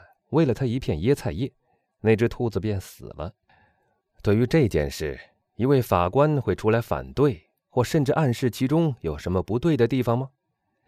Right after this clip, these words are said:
哪位检察官曾因为兔子、猫或豚鼠的被杀而控告过一位生物学家吗？从来没有。所以，那只兔子虽然死了，但法律并没有给予重视。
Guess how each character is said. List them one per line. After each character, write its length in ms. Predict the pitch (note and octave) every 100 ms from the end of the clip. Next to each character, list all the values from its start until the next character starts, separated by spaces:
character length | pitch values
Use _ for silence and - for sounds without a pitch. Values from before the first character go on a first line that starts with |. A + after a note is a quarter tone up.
| - -
哪 140 | A2+ C3+
位 140 | D3+
检 200 | A#2 G#2
察 140 | A2
官 300 | B2+ D3 D#3
曾 180 | - A#2+
因 80 | B2+
为 140 | A#2+
兔 320 | G2 - E3+ A#2
子、 180 | D#2+ - _
猫 280 | - C#3 D3+
或 140 | C3+ A2+
豚 260 | - E3
鼠 180 | F#3 E2+
的 120 | F2
被 200 | A2+ A2+
杀 320 | - B2+ C3 - - -
而 160 | G2+
控 340 | G2+ - C#3 G#2
告 160 | G#2+
过 160 | F#2 F2+
一 140 | F#2
位 180 | A2+ A2
生 320 | - A#2+ B2
物 80 | A2+
学 160 | G#2 G#2+
家 160 | D3
吗？ 180 | E3 C#3 _ _ _ _ -
从 280 | - F#2
来 160 | G2 D2
没 140 | C2+
有。 60 | C2 _ _ _ _ _ _ _ _ -
所 180 | F2
以， 140 | D#2 B1+ _ - -
那 160 | G#2+ G#2+
只 140 | A2
兔 240 | - B2
子 80 | F#2+
虽 180 | - B2
然 160 | C3 D3
死 220 | - C2+
了， 280 | C2 F2+ - _
但 160 | - D#2+
法 220 | F#2 D2+
律 160 | F2+ F#2
并 240 | D3 A#2+
没 100 | F2+
有 100 | F2+
给 180 | E2 D2+
予 60 | C#2
重 280 | A2+ A2
视。 160 | -